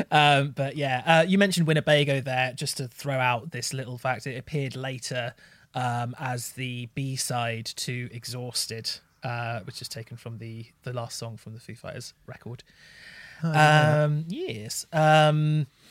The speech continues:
Speaker 1: the one thing that we, well, there's a couple of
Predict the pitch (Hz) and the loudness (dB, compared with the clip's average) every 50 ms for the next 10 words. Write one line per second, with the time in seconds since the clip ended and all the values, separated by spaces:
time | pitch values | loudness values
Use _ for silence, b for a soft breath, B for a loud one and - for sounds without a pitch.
0 | b b b b b b b b b b b b b b b _ _ _ _ _ | b b b b b b b b b b b b b b b _ _ _ _ _
1 | _ _ _ _ - 160 180 208 202 233 262 247 220 - 220 196 180 180 175 170 | _ _ _ _ -10 0 2 4 6 6 6 6 6 4 4 6 6 6 6 6
2 | 165 156 151 147 143 143 147 - _ _ _ _ - 180 135 127 135 139 139 - | 6 6 4 4 2 0 -2 -4 _ _ _ _ 0 0 0 0 -2 -4 -4 2
3 | - 196 175 - 147 127 117 - - - | 4 4 4 4 2 -2 -2 -6 -12 -20